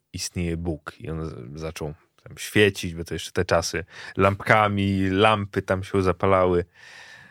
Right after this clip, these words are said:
W końcu wypluł kartkę i na tej kartce było napisane:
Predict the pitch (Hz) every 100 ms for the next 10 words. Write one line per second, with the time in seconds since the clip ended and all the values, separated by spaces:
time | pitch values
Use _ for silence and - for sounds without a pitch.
0 | _ _ 85 - 85 82 - 82 85 85
1 | 90 - 85 - _ _ _ _ _ _
2 | _ _ 85 82 - 85 80 - 82 80
3 | 78 - 85 82 78